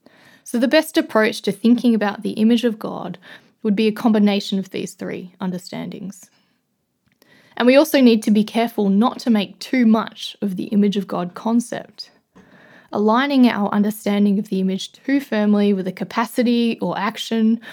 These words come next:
or relationality always runs the risk of excluding some people, those who differ from what we designate the norm when it comes to mental, physical, or relational abilities.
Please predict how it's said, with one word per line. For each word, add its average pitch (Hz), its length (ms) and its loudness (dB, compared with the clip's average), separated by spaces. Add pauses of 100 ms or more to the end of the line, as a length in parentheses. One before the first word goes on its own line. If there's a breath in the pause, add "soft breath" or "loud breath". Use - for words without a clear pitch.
(160 loud breath)
or 190 180 -2
relationality 196 920 -2
always 254 460 2
runs 208 300 0
the 202 100 -4
risk 190 380 -4
of 190 140 -6
excluding 208 640 -2
some 180 260 -8
people, 185 460 -12 (800 soft breath)
those 226 240 0
who 208 100 0
differ 240 360 0
from 214 220 0
what 202 160 0
we 190 80 -2
designate 202 600 -2
the 190 100 -6
norm 214 440 2
when 190 180 -2
it 214 100 -14
comes 196 260 -2
to 190 80 -6
mental, 202 560 0
physical, 190 760 -8
or 208 120 -8
relational 180 640 -8
abilities. 196 760 -10